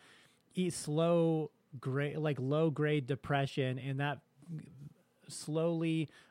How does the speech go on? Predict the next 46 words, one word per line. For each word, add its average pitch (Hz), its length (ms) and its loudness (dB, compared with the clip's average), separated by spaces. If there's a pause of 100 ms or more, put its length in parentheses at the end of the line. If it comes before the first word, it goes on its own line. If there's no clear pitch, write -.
bleeds 143 480 0
into 143 340 2
everything 139 440 0
else 135 240 -2
in 135 80 -4
their 123 120 -2
life, 170 340 2
which 147 140 -2
affects 127 320 -2
those 147 240 0
people 139 380 0
and 120 100 -2
their 127 160 0
things 123 320 -2
negatively. 127 600 0
If 117 120 -4
people 196 260 -2
are 143 80 4
doing 143 460 0 (480)
what 139 200 2
they 131 140 2
enjoy, 143 680 0 (440)
uh, 110 440 -4
and 123 160 -6
able 117 260 -4
to 110 500 -4
have 110 280 -4
some 120 240 -4
success 143 460 -2
in 143 60 -4
it, 139 40 -4
or 135 60 -4
at 127 80 -6
least, 151 220 -4 (1000)
you 208 140 0
know, 220 120 6
making 233 380 2
a, 165 160 0 (140)
at 175 160 0
least 220 280 0
a 170 60 4
living 156 500 2
at 123 180 -4
something 147 300 -2
you 135 120 0
enjoy 123 680 2